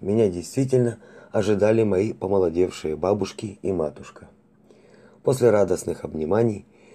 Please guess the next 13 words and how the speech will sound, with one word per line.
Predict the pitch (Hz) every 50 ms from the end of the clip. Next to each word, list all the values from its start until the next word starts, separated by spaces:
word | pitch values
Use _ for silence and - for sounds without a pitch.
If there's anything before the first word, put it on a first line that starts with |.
| - - _ -
меня | - 120 113 104 92
сразу | - - 104 117 120 120
же | 110 110 113
усадили | - 98 92 - 90 80 73 92 104 101 -
за | - - 87 95
большой | 82 82 80 78 - - 87 95
стол | 95 - - - 82 80 78 - - _ _ _ - - - _ _ -
и | 82 85
начали | 92 104 101 - 117 113 113 -
угощать | - 95 87 90 - - - 92 98 - - -
разными | 90 85 87 85 78 90 92 95 104 104 - -
вкусными | - - - 90 85 - - 92 92 92 -
блюдами. | - - 73 73 73 73 71 71 67 - -